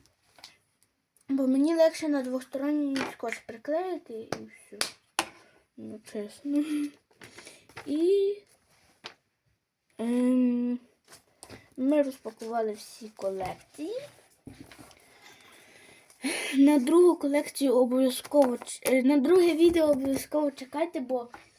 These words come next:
воно буде, ну, просто таке, таке, таке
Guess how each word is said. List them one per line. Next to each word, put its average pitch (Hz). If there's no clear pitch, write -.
воно 311
буде, 359
ну, 330
просто 330
таке, 320
таке, 320
таке 262